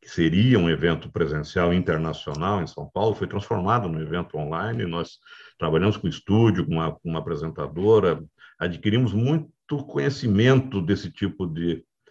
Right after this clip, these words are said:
de evento. Então, é, embora o, o evento híbrido seja difícil,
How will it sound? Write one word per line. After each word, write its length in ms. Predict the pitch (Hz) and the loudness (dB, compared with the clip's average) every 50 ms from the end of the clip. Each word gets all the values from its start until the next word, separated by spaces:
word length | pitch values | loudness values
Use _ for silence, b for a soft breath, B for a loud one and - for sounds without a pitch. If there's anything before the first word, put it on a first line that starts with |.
| b b _ | b b _
de 200 | - 80 87 90 | -10 -6 -2 -2
evento. 480 | 85 82 69 76 76 65 - - - - | -2 -2 -2 -6 -8 -8 -10 -16 -20 -12
Então, 280 | _ - 107 131 143 - B B B B B B B B B B B - | _ -4 -2 -2 -4 -6 B B B B B B B B B B B -8
é, 260 | - 92 90 90 92 104 | -4 0 2 2 4 2
embora 400 | 98 82 92 110 135 151 143 117 | 2 4 4 4 6 6 6 4
o, 240 | - - - - - | 2 0 -6 -14 -10
o 300 | - 92 90 90 87 85 | -6 -2 0 0 0 0
evento 280 | 80 78 92 87 - 90 | 0 0 -2 -2 0 0
híbrido 260 | 90 90 82 80 78 | 0 0 0 -2 -4
seja 340 | - - 80 73 71 73 71 | -2 -2 -2 0 0 -2 -2
difícil, 680 | 71 73 73 71 - - 95 120 139 131 - - - | -4 -6 -14 -16 -10 -6 -4 -4 -4 -4 -6 -12 -14